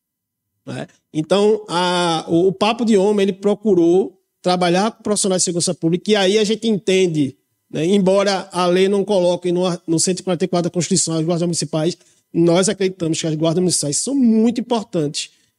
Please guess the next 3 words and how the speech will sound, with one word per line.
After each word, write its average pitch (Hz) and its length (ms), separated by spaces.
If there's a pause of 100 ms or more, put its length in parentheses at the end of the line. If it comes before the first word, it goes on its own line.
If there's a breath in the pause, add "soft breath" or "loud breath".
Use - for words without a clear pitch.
nesse, 202 840 (220)
nesse, 175 840 (320)
nessa 151 480